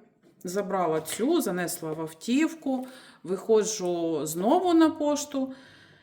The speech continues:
і, е, грузчик мені, вантажник, так, виносить мені, е,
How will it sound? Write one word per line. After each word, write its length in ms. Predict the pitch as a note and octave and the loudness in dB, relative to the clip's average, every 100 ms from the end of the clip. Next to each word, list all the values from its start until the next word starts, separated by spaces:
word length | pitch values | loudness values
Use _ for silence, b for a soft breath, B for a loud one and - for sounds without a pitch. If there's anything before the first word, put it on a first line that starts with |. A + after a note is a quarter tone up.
| B B B _ _ | B B B _ _
і, 380 | G#3+ D4 F#4+ G4 F4 - - | -2 2 4 4 2 -6 -6
е, 420 | G#3 G#3 G3+ G#3 G#3 B B B B F#3+ - | -2 0 0 -2 -6 B B B B -20 -12
грузчик 580 | F#3 F#3+ B3+ C4+ C4 A#3+ | -2 4 4 4 0 -2
мені, 420 | G#3+ G#3+ A3 G#3 G#3 - A3+ | 0 0 0 -2 -6 -12 -12
вантажник, 640 | E3+ F#3+ F3 D3 D#3 D#3+ - _ _ _ _ _ | -8 -4 -4 -4 -6 -10 -16 _ _ _ _ _
так, 260 | - C#3+ - B B B B B | -18 -16 -20 B B B B B
виносить 840 | - F3+ G#3+ A#3+ C#4 C4+ - A#3 G#3+ | -8 2 6 8 8 6 4 0 0
мені, 500 | A3 G#3+ G#3 G3+ F#3+ | 0 0 2 0 0
е, 720 | F#3 - - E3+ F3+ F3 F3+ | -4 -8 -12 -12 -10 -8 -10